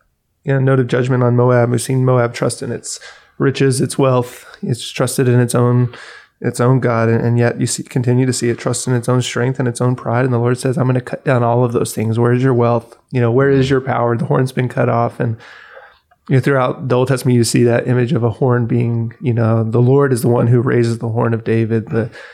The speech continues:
you know, it's that strength and the, the power. And he says, "Even the very things you trust in, I will, I will cut down."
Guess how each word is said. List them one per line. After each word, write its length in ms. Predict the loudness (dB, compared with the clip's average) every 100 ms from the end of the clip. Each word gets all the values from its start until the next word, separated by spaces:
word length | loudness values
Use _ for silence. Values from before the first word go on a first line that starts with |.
| -18 -8
you 100 | -4
know, 100 | -2
it's 420 | -4 -6 -10 -8
that 260 | -6 -6
strength 720 | -8 -12 -10 -4 -2 -2 -2 -4
and 180 | -2
the, 140 | -2 -2
the 180 | -2 -4
power. 440 | -4 -2 0 0
And 60 | -2
he 40 |
says, 260 | -4 -4 -2
"Even 180 | 0 0
the 80 |
very 200 | 0 0
things 220 | 2 0 -2
you 80 |
trust 360 | -4 -2 -4 -2
in, 120 | -2
I 100 | 0
will, 280 | 0 -2 -4
I 80 | -4
will 120 | -4
cut 260 | -6 -10 -8
down." 440 | -6 -4 -6 -10